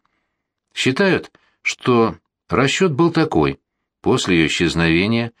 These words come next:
всё всплыло бы наружу, и Арчибальду предъявили бы обвинение в смерти жены. Агата, конечно, планировала вскоре вернуться,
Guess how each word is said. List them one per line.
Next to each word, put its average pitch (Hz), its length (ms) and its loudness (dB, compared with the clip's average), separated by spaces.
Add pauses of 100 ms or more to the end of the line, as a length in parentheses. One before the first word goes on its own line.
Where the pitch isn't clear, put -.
(300)
всё 113 360 0
всплыло 107 440 0
бы 92 120 2
наружу, 104 560 0 (400)
и 87 240 0
Арчибальду 123 840 0 (440)
предъявили 135 480 2
бы 156 140 2
обвинение 139 600 2
в - 60 -6
смерти 151 380 0
жены. 131 400 0 (560)
Агата, 73 380 -2
конечно, 87 560 0 (300)
планировала 107 680 2
вскоре 104 340 2
вернуться, 104 680 0